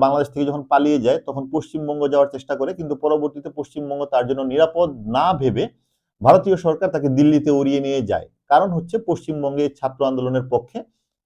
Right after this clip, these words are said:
সেখানেও এক ধরনের মিছিল হয়েছিল এবং তাদের ভিতরে ক্ষোভ রয়েছে। সেই জায়গা থেকে শেখ হাসিনার নিরাপত্তার কথা ভেবে তাকে দিল্লিতে উড়িয়ে নিয়ে যাওয়ার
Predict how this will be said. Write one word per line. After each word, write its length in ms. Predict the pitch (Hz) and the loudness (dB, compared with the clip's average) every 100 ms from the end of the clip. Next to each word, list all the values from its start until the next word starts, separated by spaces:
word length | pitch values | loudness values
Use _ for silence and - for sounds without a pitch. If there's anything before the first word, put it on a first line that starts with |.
| _ _ _ _ _ - | _ _ _ _ _ -2
সেখানেও 280 | 156 170 170 | 2 4 6
এক 60 | 143 | 6
ধরনের 260 | 147 147 139 | 4 2 -2
মিছিল 200 | 135 151 | 0 4
হয়েছিল 280 | 147 147 180 | 4 4 2
এবং 140 | 147 135 | 2 2
তাদের 200 | 123 120 | 0 0
ভিতরে 180 | 117 139 | -4 -4
ক্ষোভ 200 | - 180 135 117 | 0 2 4 2
রয়েছে। 280 | 101 - 78 _ _ _ _ _ _ _ | 2 -2 -20 _ _ _ _ _ _ _
সেই 100 | 170 196 | 4 6
জায়গা 140 | 196 | 6
থেকে 240 | 208 185 254 - _ _ _ _ | 4 2 2 0 _ _ _ _
শেখ 220 | - 170 180 | 0 2 4
হাসিনার 360 | 170 175 170 165 | 0 -2 -2 0
নিরাপত্তার 440 | 165 165 165 151 | 0 0 -4 -2
কথা 140 | 151 151 | 0 0
ভেবে 180 | 151 175 | 0 0
তাকে 140 | 143 135 | 0 0
দিল্লিতে 420 | 143 147 151 151 147 | 0 2 0 0 0
উড়িয়ে 260 | 143 147 | 2 0
নিয়ে 140 | 147 143 | 0 0
যাওয়ার 180 | 147 | 0